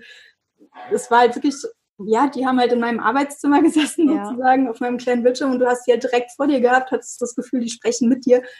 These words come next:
Speaker 1: Das war schon irgendwie nochmal ein besonderes Erlebnis.
Speaker 2: Ja, und ich finde eben auch jetzt gerade, ähm, in dieser Zeit,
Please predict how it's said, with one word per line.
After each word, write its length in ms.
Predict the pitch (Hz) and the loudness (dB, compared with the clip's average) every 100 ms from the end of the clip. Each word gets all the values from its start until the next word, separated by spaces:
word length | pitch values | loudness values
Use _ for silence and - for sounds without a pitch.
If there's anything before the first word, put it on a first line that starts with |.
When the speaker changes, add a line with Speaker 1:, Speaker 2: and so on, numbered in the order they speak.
| _ | _
Speaker 1:
Das 180 | - 214 | -10 -4
war 100 | 220 | -4
schon 180 | 220 220 | -2 -2
irgendwie 260 | 226 226 | 0 2
nochmal 200 | 226 240 | 2 2
ein 60 | 226 | 2
besonderes 540 | 214 202 220 233 233 | 2 0 0 0 -2
Erlebnis. 540 | 226 226 233 233 240 - _ _ _ _ - | 0 0 0 -4 -6 -10 _ _ _ _ -6
Speaker 2:
Ja, 120 | 214 | -4
und 100 | 208 | -2
ich 180 | 220 - | -6 -6
finde 240 | 254 240 | -6 -4
eben 260 | 226 233 233 | -2 -2 0
auch 220 | 220 233 | 0 0
jetzt 240 | 220 214 | -4 -6
gerade, 480 | 226 220 226 220 226 | -2 0 2 2 0
ähm, 220 | 220 220 | -2 -4
in 180 | 220 214 | -4 -4
dieser 340 | 214 220 220 214 | -2 0 0 0
Zeit, 380 | - 214 226 | 0 0 0